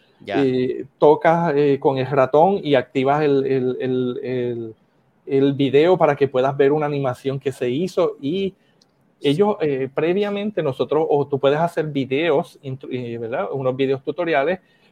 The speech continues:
Speaker 2: o capturar imágenes para, para enseñarles cómo usar la herramienta.
Speaker 1: O sea que, que quizás, déjame extrapolar esto. Yo
Speaker 2: <laughs>
Speaker 1: que, yo que doy clases de humanidades, o sea, yo
Speaker 2: Ujú.
Speaker 1: podría decirle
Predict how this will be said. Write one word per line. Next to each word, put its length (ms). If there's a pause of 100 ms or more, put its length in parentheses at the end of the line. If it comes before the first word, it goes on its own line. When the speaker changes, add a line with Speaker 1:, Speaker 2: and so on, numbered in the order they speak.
(120)
Speaker 2:
o 320
capturar 460
imágenes 640 (560)
para, 400
para 240
enseñarles 540
cómo 280
usar 180
la 80
herramienta. 480
Speaker 1:
O 60
sea 180
que, 240 (180)
que 120
quizás, 420 (140)
déjame 320
extrapolar 560
esto. 440 (360)
Yo 480
Speaker 2:
<laughs> 80
Speaker 1:
que, 160 (100)
yo 140
que 100
doy 220
clases 340
de 60
humanidades, 640 (220)
o 40
sea, 80
yo 200
Speaker 2:
Ujú. 100
Speaker 1:
podría 640 (200)
decirle 840